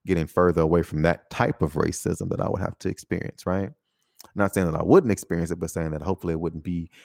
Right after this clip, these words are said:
as bad or as obvious as it is in America. One thing I will say, at least is, it is more blatant and obvious and they're very direct with you, as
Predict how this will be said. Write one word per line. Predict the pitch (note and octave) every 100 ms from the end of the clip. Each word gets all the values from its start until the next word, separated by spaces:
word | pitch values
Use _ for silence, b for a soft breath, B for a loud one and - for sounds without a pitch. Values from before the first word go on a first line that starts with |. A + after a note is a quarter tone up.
| b -
as | F2 D#2+
bad | D#2 E2 E2 D#2
or | D#2+ D#2+
as | D2+ -
obvious | E2 E2+ D#2 D2+ -
as | D#2+
it | D#2
is | D#2 -
in | E2
America. | A#2 - _ - - _ B B
One | - A#2+
thing | G#2
I | F2+
will | E3+ D3+
say, | - E2 -
at | G#2
least | B2+
is, | G2 E2+ _ _ -
it | F#2
is | A#2+ A2
more | F2 F#2
blatant | D#2+ F2 F2+ E2 D#2+
and | D#2
obvious | E2+ D#2+ D#2+ -
and |
they're | D#2+
very | E2+ D#2+
direct | D#2 D#2 G2+ - - _ _ _
with | E2+ D#2 -
you, | D#2
as | D2+ -